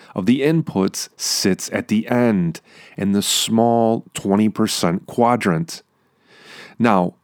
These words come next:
everything we've talked about so far, did you notice something? Nowhere in there did I use the word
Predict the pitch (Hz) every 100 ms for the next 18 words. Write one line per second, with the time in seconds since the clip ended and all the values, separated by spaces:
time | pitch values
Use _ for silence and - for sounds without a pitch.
0 | - 135 160 185 - 170 160 151 - -
1 | 127 123 101 95 92 - 113 101 - 107
2 | 95 78 78 - _ _ _ - 87 110
3 | 123 113 131 143 - 151 151 151 156 147
4 | - _ _ _ - 95 113 151 160 151
5 | 160 156 - 143 147 143 101 87 87 87
6 | 98 95 95 90 110 117 117 101 120 90
7 | 82 80 82